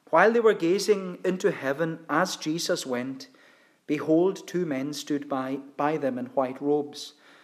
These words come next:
and said to them, 'Men of Galilee, why do you stand looking into heaven?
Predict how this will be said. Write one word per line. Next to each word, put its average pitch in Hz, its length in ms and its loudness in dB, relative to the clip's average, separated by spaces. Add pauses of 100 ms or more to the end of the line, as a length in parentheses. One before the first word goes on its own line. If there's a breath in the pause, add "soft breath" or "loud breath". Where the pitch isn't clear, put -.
(120 soft breath)
and 240 140 2
said 240 220 2
to 196 120 -2
them, 165 200 -4 (180)
'Men 165 240 2
of 190 160 2
Galilee, 208 480 4 (100)
why 160 260 4
do 214 100 -2
you 226 140 0
stand 190 500 0
looking 190 300 2
into 180 260 -2
heaven? 214 360 0